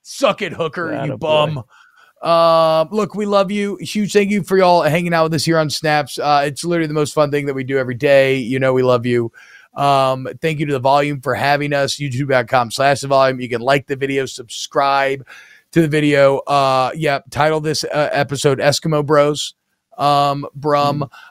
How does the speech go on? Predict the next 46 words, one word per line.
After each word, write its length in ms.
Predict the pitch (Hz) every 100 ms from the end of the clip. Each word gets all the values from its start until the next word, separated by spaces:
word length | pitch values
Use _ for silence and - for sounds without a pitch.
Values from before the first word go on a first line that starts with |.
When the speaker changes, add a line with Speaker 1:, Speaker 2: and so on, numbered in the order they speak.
| -
Speaker 1:
uh, 240 | 135 139 -
a 60 |
huge 340 | 123 175 170 -
thank 220 | 165 143
you 100 | 151
to 440 | 127 151 139 131 123
Ryan 320 | 147 151 151
Brumley, 340 | 143 139 139 135
Paul 280 | - 151 135
Farrington, 360 | 147 139 135
Pat 260 | 123 143 139
Gunner, 280 | 143 135 127
Danny 280 | 147 147
Carnes, 360 | 131 139 131 120
Adam 220 | 131 143 127
Grassi. 380 | 131 131 -
Look, 200 | 139 165
if 160 | 131 151
you 120 | 151
listen 400 | 135 156 151 180
where 100 | 165
you 140 | 156 147
listen 180 | 147 147
on 80 | 131
podcasts 480 | 143 147 160 156 143
on 40 |
Apple 240 | 139 143
or 40 | 139
Spotify, 440 | - 139 135 143
one 180 | 139 139
way 80 | 139
you 100 | 131
can 80 | 131
help 200 | 143 - - _ _
by 80 | 156
rating 360 | 143 135 139 143
and 80 | 135
reviewing 340 | 131 135 131
the 80 | 120
show. 300 | - 139 165
It 60 |
helps 300 | 135 113 -
please 380 | - - 147 139
the 100 | -
robot 360 | 131 135 135 -
gods 420 | 123 107 104 -